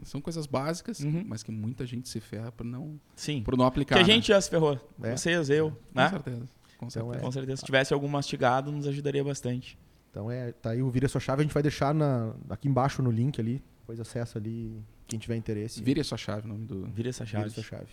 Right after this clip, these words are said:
Speaker 1: Cento e noventa e sete reais, cara.
Speaker 2: É barato.
Speaker 3: É barato.
Speaker 1: Nove áreas de aprendizado.
Speaker 2: Tem gente que
Speaker 1: Quarenta dias de gra-, gravando, bah, sem dormir.
Speaker 2: Eu tô... que dia, que dia sai esse aqui? O
Speaker 1: Esse
Speaker 2: vídeo?
Speaker 1: aqui sai sexta-feira.
Speaker 3: Sexta-feira agora, na
Speaker 2: Sexta-feira
Speaker 3: próxima
Speaker 2: agora,
Speaker 3: sexta-feira.
Speaker 2: então já vou fazer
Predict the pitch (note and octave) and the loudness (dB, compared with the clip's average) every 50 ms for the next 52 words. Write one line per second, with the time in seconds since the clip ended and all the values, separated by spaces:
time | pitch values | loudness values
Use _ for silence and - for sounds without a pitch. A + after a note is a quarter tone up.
0 | - - - - - - - - A3+ - G3 D#3+ C3+ C3+ C3 B2+ B2 - - A#2 | -20 -20 -20 -20 -20 -8 -4 -4 -4 -2 -4 -6 -6 -6 -8 -8 -8 -10 -10 -12
1 | - - A2+ A2 F#2+ F#2+ A2 - - - - C#3 C3+ B2+ A#2 A2+ A2+ A#2 A#2 - | -12 -12 -12 -12 -12 -12 -12 -14 -14 -8 -4 -2 0 0 0 0 0 -2 -4 -6
2 | - - - G#2+ G#2+ B2 C#3 D#3 E3+ F#3 E3+ C3+ C#3 C#3 C3+ C#3 B2+ B2+ A#2 - | -10 -8 -4 -2 0 4 6 8 8 8 8 8 6 4 4 2 0 -2 -4 -4
3 | C3+ A#2+ A2+ A#2+ A2+ A2+ A2 A2+ A#2 A2+ - - B2 A#2+ A#2 A#2+ B2 C3 - - | -4 -6 -4 -4 -4 -4 -2 -2 -4 -6 -4 -4 -4 -2 0 -2 -2 -4 -6 -6
4 | - C#3+ C#3 C#3 C#3 C#3 C3+ C3 C3+ C#3+ E3 F3 - D#3 C#3 B2+ C#3+ C#3+ C3+ C3 | -2 0 0 4 6 8 8 8 8 6 4 4 2 2 2 2 0 -2 -2 -2
5 | A#2 G2 - - - A#2+ A#2+ A2 A2 A2 A#2 B2 B2+ B2+ A#2+ A#2+ A2 - - A#2 | -4 -4 -4 -2 0 0 0 0 0 0 2 2 2 0 -2 -4 -8 -6 -4 -4
6 | B2+ C3+ C3+ B2 - D3+ D3 E3 D3 C3+ B2+ A#2+ A#2+ B2 B2+ C3 B2+ B2+ - - | -4 -4 -4 -2 0 0 2 2 0 0 0 0 0 0 0 0 -2 -4 -10 -8
7 | - A#2+ A2 - C#3 - - - D3 C3+ B2 D3+ D#3+ D#3+ D#3+ - D3+ C3+ E3 E3+ | -6 -4 -4 -4 -6 -6 -4 -4 -4 -2 0 0 0 0 0 -2 -2 2 2 2
8 | D3+ - - D3 D3 C#3+ C3+ C3 - - B2 - - A#2+ A2+ A2 G#2+ - - - | 4 4 2 2 2 2 2 0 -2 -2 -4 -2 -2 -4 -4 -4 -6 -10 -16 -20
9 | - - - - - - A2+ G#2+ A2+ A#2 A2 - C3 - C#3 B2+ - D#3 C#3 - | -20 -20 -20 -18 -12 -8 -2 2 4 4 4 4 2 2 2 0 0 0 0 0
10 | - D#3 - - F3+ - G#3 A3 G3+ F#3 F3+ D#3+ C3+ A#2+ A2 G#2+ C3+ - - B2+ | -2 -2 0 2 4 4 4 4 6 4 4 4 2 0 0 -2 -2 0 0 2
11 | B2 D3+ D3 C#3+ C3+ C#3+ D3 D#3+ D#3 C#3 B2 A#2 F#2+ A#2+ A#2+ B2+ C3 C#3+ C#3 C#3 | 4 4 4 4 4 4 4 4 4 2 0 0 -2 -2 -4 -4 -4 -6 -6 -6
12 | C#3 C#3 D3 C#3 B2 B2+ | -8 -6 -6 -6 -6 -4